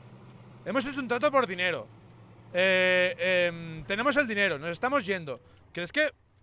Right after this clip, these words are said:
a unos mafiosos les va a hacer gracia que te pongas a robar los diamantes, tío? En su cara. Con que van con metralletas y van con todo. Ahora hemos perdido todas las pistolas, todos los chalecos. Ahora todos muertos,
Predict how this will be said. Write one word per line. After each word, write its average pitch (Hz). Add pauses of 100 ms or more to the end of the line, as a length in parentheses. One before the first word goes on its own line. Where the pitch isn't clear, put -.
(100)
a 190
unos 202
mafiosos 185
les 170
va 165
a -
hacer 185
gracia 170
que 165
te 156
pongas 165
a 160
robar 156
los 151
diamantes, 123
tío? 123 (560)
En 156
su 160
cara. 135 (600)
Con 175
que 180
van 185
con 190
metralletas 170
y -
van 165
con 139
todo. 135 (1900)
Ahora 175
hemos 220
perdido 214
todas 220
las 196
pistolas, 139
todos -
los 190
chalecos. 165 (280)
Ahora 185
todos 220
muertos, 165